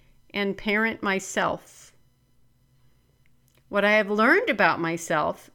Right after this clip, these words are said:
is I have to have a plan for exactly what I'm going to do on these flights and know exactly what I'm gonna do on the layover between flights. Whether it's I have some shows downloaded,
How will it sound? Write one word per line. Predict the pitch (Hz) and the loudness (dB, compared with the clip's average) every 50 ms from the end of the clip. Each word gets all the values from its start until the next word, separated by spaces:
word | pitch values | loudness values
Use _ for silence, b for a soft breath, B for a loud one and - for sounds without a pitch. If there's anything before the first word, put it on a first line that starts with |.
| _ | _
is | - 202 185 196 | -4 -4 0 0
I | 202 208 | 0 0
have | 208 240 277 269 269 | 2 0 0 -2 -2
to | - 240 | -8 -10
have | - - 294 294 233 | -2 0 0 0 0
a | 226 | -2
plan | 214 220 - - 262 240 247 277 285 247 196 175 175 180 185 | -4 -6 -6 -6 -2 -2 0 0 0 -2 -2 -4 -4 -6 -6
for | - 196 202 196 - - | -6 -4 -4 -4 -4 -6
exactly | 196 202 190 185 175 170 170 165 165 190 196 202 226 254 - - 247 254 | -8 -8 -8 -8 -8 -8 -8 -4 2 4 4 6 4 2 0 -4 -4 -2
what | 254 247 233 | -2 -2 -2
I'm | 226 220 220 214 | -2 -2 -2 -2
going | 220 220 220 214 | -2 -4 -4 -4
to | 220 220 | -6 -6
do | 190 196 208 202 190 | -4 -2 -2 0 0
on | 190 185 | -2 -2
these | 180 175 170 170 - | -2 -4 -4 -4 -8
flights | - - 180 160 160 - - - _ - - - - - _ _ _ _ _ _ _ _ _ _ _ _ _ _ _ _ _ _ _ _ _ _ _ _ _ _ _ _ _ _ _ _ _ | -8 -6 -6 -4 -4 -6 -8 -12 _ -18 -16 -16 -16 -18 _ _ _ _ _ _ _ _ _ _ _ _ _ _ _ _ _ _ _ _ _ _ _ _ _ _ _ _ _ _ _ _ _
and | - 185 190 196 | -4 -2 0 0
know | 196 190 185 190 196 | 0 2 2 2 0
exactly | 190 180 170 190 185 190 - - 220 | 0 0 0 0 0 0 0 -2 -2
what | 220 226 226 | -2 -2 -2
I'm | 233 233 240 | -2 -4 -4
gonna | 233 240 233 247 247 | -4 -4 -4 -4 -4
do | 226 254 254 254 | -4 -4 -2 -2
on | 254 254 | -2 -2
the | 254 254 | -2 -2
layover | 262 269 269 277 311 294 - 160 160 - - - - 165 - _ _ _ | 0 0 0 0 -2 -2 -4 -6 -6 -6 -8 -10 -10 -14 -18 _ _ _
between | - 208 202 - - 233 240 269 277 262 | -10 -10 -10 -8 -8 -6 -4 -4 -6 -6
flights. | - - - - - - - _ - - - - _ _ _ _ _ _ _ b b b b b b b b | -8 -8 -8 -8 -10 -12 -16 _ -18 -18 -18 -20 _ _ _ _ _ _ _ b b b b b b b b
Whether | - 185 185 190 185 185 | -4 -2 -2 0 0 0
it's | 180 175 175 - | 0 0 -2 -2
I | 175 165 | -4 -4
have | 170 170 170 165 160 | -2 -4 -6 -6 -8
some | - - 165 160 | -8 -8 -8 -8
shows | 165 - - - 254 262 262 269 269 262 | -6 -6 -2 2 4 4 4 4 2 0
downloaded, | - 262 254 247 247 247 247 240 240 240 240 233 240 240 240 240 233 233 233 226 - | -2 -2 -2 0 -2 -2 -4 -4 -4 -4 -4 -4 -4 -4 -4 -4 -4 -6 -6 -8 -10